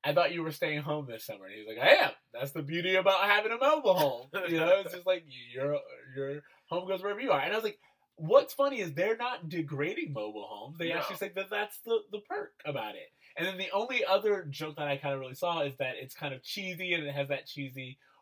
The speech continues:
Speaker 1: horn. Um, but everything else, it seems to be really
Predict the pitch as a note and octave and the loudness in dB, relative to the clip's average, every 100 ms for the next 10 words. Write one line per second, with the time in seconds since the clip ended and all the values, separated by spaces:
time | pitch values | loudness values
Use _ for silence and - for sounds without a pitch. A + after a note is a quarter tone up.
0 | _ - A#3 G#3+ C#3+ B2+ C3 C#3+ _ _ | _ -8 -2 0 0 -2 -8 -12 _ _
1 | _ C#3+ C#3+ C3+ B2 D3 - C#3+ D#3 C#4 | _ -2 0 0 -2 -4 -2 -4 -4 -4
2 | A#3 A3+ E3+ A#3+ G#3+ G#3 - F3+ D#3+ - | -4 -4 -2 -2 -4 -8 -6 -4 -4 -6
3 | F3+ F3 F3 - F3+ C#3+ D3 C#3+ C#3 B2+ | -8 -8 -10 -10 -8 -6 -4 -2 -2 -6
4 | B2 _ _ _ _ - B2 F3 F#3 F3 | -10 _ _ _ _ -16 -4 0 2 0
5 | E3+ E3 D#3+ | -2 -2 -6